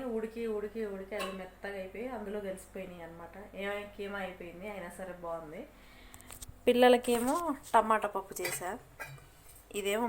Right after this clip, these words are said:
మాకనమాట. కొంచెమే చేశాలేండి, వాళ్ళ వరకే కదా. ఇది తిన్నారు, తిన్నాక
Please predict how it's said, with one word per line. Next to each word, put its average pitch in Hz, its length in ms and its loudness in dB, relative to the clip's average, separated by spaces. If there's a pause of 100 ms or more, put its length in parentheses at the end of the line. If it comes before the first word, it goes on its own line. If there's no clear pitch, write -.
(120)
మాకనమాట. 180 580 -2 (200)
కొంచెమే 233 340 2 (100)
చేశాలేండి, 160 600 0
వాళ్ళ 165 160 4 (100)
వరకే 180 260 -2 (120)
కదా. 170 160 0 (1160)
ఇది 196 140 -2 (100)
తిన్నారు, 208 460 2 (100)
తిన్నాక 196 420 0